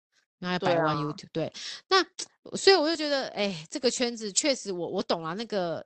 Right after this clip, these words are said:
Speaker 1: 压力，因为就像九妹一样说压力很大嘛。
Speaker 2: 对。
Speaker 1: <laughs> 但我觉得怎么样都是要，还是要稳住那个，那个心，因为我真的很担心孩子们，你知道有时候在外面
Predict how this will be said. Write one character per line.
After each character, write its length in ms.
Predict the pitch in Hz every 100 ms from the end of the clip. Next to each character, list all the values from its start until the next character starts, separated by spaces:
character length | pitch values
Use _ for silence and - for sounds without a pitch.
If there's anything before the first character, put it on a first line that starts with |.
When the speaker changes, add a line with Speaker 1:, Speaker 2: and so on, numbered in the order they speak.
| -
Speaker 1:
压 240 | 214 202
力， 120 | 226
因 80 | 226
为 120 | 262
就 120 | 240
像 260 | 254 247 190
九 160 | - 165
妹 160 | 180 190
一 60 |
样 120 | 180
说 220 | 175 180 175
压 160 | 175
力 100 | 180
很 140 | 160 139
大 180 | 151
嘛。 160 | - - - _
Speaker 2:
对。 320 | - 180 165 190 - - 247
Speaker 1:
<laughs> 600 | 285 277 285 294 269 277 - - - - _
但 160 | 381
我 80 | 330
觉 160 | 277 294
得 640 | 294 285 269 269 262 254
怎 180 | 247 233
么 120 | 214
样 200 | 302 349
都 160 | 311 302
是 220 | - 302
要， 220 | 285 254
还 180 | 233 226
是 100 | 277
要 240 | 269 233 180 -
稳 280 | 214 196 202
住 260 | 320 294
那 140 | 262 262
个， 340 | 220 180 135 - _
那 100 | -
个 140 | - 208
心， 260 | - -
因 60 | 285
为 60 | 330
我 60 |
真 140 | 220 285
的 60 |
很 120 | 240 175
担 180 | 196 202
心 160 | 208
孩 160 | 175 156
子 100 | 170
们， 200 | 170 156 151 - - _ _ _ _ _ _ _
你 80 | 180
知 80 | 220
道 40 |
有 120 | 196
时 80 | 165
候 100 | 226
在 200 | 214 214
外 180 | 208 208
面 260 | 202 190